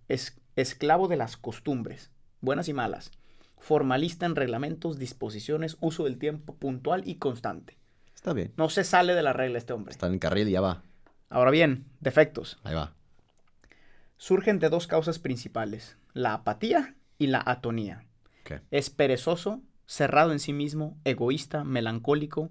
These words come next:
Speaker 1: taciturno, testarudo, obstinado en sus ideas y posiciones, duro, rencoroso, avaro, pesimista, <laughs> amante de la soledad y enemigo de la novedad. Consciente de sus defectos, dada su frialdad, más los padece que se preocupa por cambiarlos.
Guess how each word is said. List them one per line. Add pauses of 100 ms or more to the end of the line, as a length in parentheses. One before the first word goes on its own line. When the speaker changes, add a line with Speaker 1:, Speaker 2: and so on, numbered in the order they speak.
(220)
Speaker 1:
taciturno, (380)
testarudo, (240)
obstinado
en
sus
ideas
y
posiciones,
duro, (260)
rencoroso,
avaro,
pesimista, (120)
<laughs>
amante
de
la
soledad
y
enemigo
de
la
novedad. (400)
Consciente
de
sus
defectos, (400)
dada
su
frialdad, (320)
más
los
padece (600)
que
se
preocupa
por
cambiarlos.